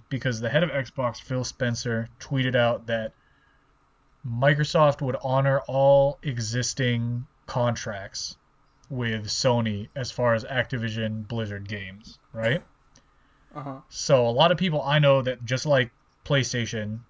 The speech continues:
Speaker 1: like, some people I follow on Twitter, like Nanogenics and stuff, were like, "Hey, good guy Microsoft, like, actually doing stuff." But me, I saw the word existing,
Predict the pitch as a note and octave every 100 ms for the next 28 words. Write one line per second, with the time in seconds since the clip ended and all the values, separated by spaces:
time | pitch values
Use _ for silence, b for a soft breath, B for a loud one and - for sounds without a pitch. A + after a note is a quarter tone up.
0 | _ A2+ G#2+ B2+ B2+ B2 A#2 - A#2+ A2+
1 | G#2+ - A2 G#2+ G#2 A2 G#2+ G#2 G#2+ G#2
2 | - A2 - A2 A#2+ A2+ A2+ C#3+ C3 A2+
3 | A#2 C3 C3+ B2+ B2 A#2+ A#2 - A2+ -
4 | A2 A2 A#2 - B2 A2+ A2 - _ -
5 | A#2+ G#2+ - G2 - b b b b -
6 | A#2+ A#2 C#3+ G#3+ D#3+ - C3+ - C#3+ B2+
7 | A#2 A2 A2+ G2+ A#2+ C#3 - G2 F#2+